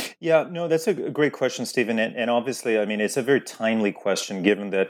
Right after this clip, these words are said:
you know, President Biden articulated his vision for how the, the United States might lower prescription drug pricing as part of his Build Back Better agenda. And I think that was just last week. And,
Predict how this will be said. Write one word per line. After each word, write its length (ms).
you 60
know, 80
President 400
Biden 400
articulated 680
his 200
vision 380
for 200
how 360
the, 400
the 80
United 260
States 380
might 260
lower 280
prescription 560
drug 240
pricing 340
as 100
part 200
of 80
his 140
Build 260
Back 260
Better 240
agenda. 340
And 80
I 40
think 200
that 60
was 100
just 220
last 240
week. 220
And, 160